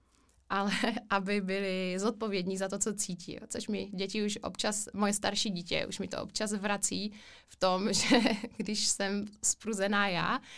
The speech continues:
tak už mi řekne, že za moji náladu nemůže on. A to je moc pěkné připomenutí, tady tohleto,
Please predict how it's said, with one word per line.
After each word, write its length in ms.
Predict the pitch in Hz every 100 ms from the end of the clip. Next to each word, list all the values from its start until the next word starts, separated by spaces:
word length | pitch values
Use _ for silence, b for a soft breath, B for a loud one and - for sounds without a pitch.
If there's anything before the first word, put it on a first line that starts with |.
| B
tak 140 | - 208
už 80 | 214
mi 120 | 220
řekne, 300 | 214 226 208
že 100 | 220
za 100 | 214
moji 200 | 208 220
náladu 320 | 208 202 208
nemůže 400 | 214 208 196 202
on. 320 | - 147 151 175 B B B B - - 311 - -
A 220 | - 277
to 120 | 233
je 120 | 220
moc 240 | 233 240 240
pěkné 320 | 240 247 302
připomenutí, 760 | - 269 294 277 294 - -
tady 160 | 311 277
tohleto, 340 | 226 226 208